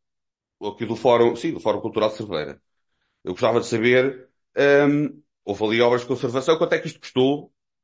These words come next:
e o que é que se conservou? Porque, senhor Presidente, havia um projeto aprovado para aquele auditório de cento e setenta e um mil euros para requalificá-lo, comparticipado.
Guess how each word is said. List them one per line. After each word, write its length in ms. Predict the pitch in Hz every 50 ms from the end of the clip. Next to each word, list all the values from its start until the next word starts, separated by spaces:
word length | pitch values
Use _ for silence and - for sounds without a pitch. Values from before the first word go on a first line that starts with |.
| _ _ _ _ _ _
e 140 | - 117 123
o 80 | 127 120
que 80 | 156
é 60 | 156 -
que 100 | - -
se 80 | -
conservou? 760 | - 151 143 143 - 180 165 175 190 156 147 147 - - _ _ _ _ _ _ _ _ _ _ _ _ _ _ _
Porque, 640 | 123 123 113 101 - - - 90 85 78 - 73 -
senhor 200 | - - 123 120
Presidente, 640 | - - - 131 110 113 87 78 73 - - - -
havia 300 | 113 113 117 120 127 143
um 100 | 139 139
projeto 680 | 139 123 117 - 120 110 110 107 - - - 151 - _ _ _ _ _
aprovado 840 | - 127 131 147 143 123 123 131 113 98 92 82 78 80 69 - _ _ _ _ _ _ _ _ _ _ _ _ _ _ _ _ _
para 140 | - 104 95
aquele 260 | 92 - 175 208 202
auditório 800 | 196 185 160 147 135 127 - 120 113 113 107 117 131 143 135 - _ _
de 160 | 127 123 117
cento 300 | - - 185 180 185 -
e 60 | 175
setenta 360 | - - - 180 175 175 175
e 80 | 170 170
um 80 | 170 175
mil 240 | 185 196 208 196
euros 420 | 170 165 156 147 147 - - - _ _ _ _
para 120 | 101 98
requalificá-lo, 920 | - - 117 117 117 - 170 156 - 185 139 135 127 127 131 131 - - _ _ _ _ _ _ _ _ _ _ _ _ _ _ _ _ _ _ _ _ _ _ _ _ _
comparticipado. 920 | 113 104 - 120 113 - - 165 156 - - - 147 110 104 110 - -